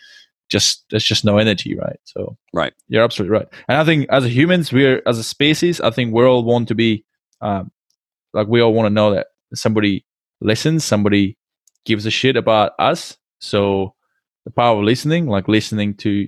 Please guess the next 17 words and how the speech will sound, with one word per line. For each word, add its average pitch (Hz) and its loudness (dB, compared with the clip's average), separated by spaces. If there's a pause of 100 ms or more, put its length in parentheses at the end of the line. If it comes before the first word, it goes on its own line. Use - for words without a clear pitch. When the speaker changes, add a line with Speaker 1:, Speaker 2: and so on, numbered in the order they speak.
Speaker 1:
giving 113 0
somebody 107 2
opportunity 127 0
to 107 -4 (160)
tell 107 2
their 104 2
story, 139 0 (640)
uh, 101 -2
before 107 0
we 101 4 (640)
pitch 107 -2
in 110 0
our 104 2
own 107 0
agenda 107 2
or 101 -2
whatever, 107 0